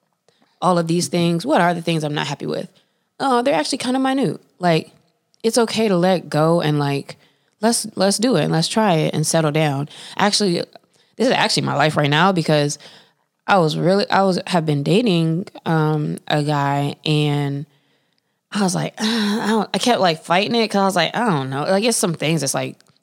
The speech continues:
kinda turning me off or, like, I'm not, I just, I can't get past it. And I was like, "Yeah, maybe I should, like, just go ahead and say something 'cause I don't, you know, I, I don't want them to keep, like, trying to do the most or, like, I don't wanna waste anybody's time or,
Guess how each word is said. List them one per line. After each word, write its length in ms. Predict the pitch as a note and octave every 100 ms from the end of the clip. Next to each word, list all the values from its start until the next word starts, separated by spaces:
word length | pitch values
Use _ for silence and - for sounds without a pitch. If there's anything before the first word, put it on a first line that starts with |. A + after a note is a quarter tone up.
| -
kinda 160 | E3
turning 220 | C#3 C#3+ B2+
me 100 | A#2
off 340 | G#3+ A#3+ G3+
or, 60 | E3+
like, 280 | D3 C3+ _ _ _ _ _ -
I'm 100 | F3+
not, 220 | G3 F#3
I 80 | D#3+
just, 300 | F3+ - - - -
I 40 |
can't 400 | - - F#3 F#3
get 160 | D#3+ C3+
past 380 | - D#3+ F#3 -
it. 160 | D#3 -
And 100 | D3+
I 40 |
was 100 | D#3+
like, 200 | D3 D3 - - - - - - -
"Yeah, 160 | F#3
maybe 180 | G3+ G#3+
I 60 | F3
should, 200 | D3 C#3
like, 300 | C#3 - - _ _
just 240 | D3+ D3 -
go 80 | C#3+
ahead 160 | C#3
and 80 | C3+
say 140 | C#3
something 300 | C3+ C#3 C3+
'cause 120 | C#3 E3+
I 100 | F3+
don't, 160 | D#3+ -
you 100 | F3+
know, 100 | D3
I, 200 | D#3 D#3
I 60 | E3+
don't 80 | E3
want 100 | D#3
them 80 | D3
to 40 |
keep, 240 | - C#3+
like, 180 | D3 C3+
trying 260 | - C#3+ C#3
to 40 |
do 100 | C#3
the 60 | C#3+
most 400 | C#3+ C#3+ C#3+ D3
or, 60 |
like, 260 | D3 C#3+ - -
I 120 | D3+
don't 100 | D3
wanna 120 | C#3+
waste 180 | C#3+ D3
anybody's 240 | D#3 D3 D3
time 460 | E3 D#3 D3+ D3
or, 180 | C#3+ C#3+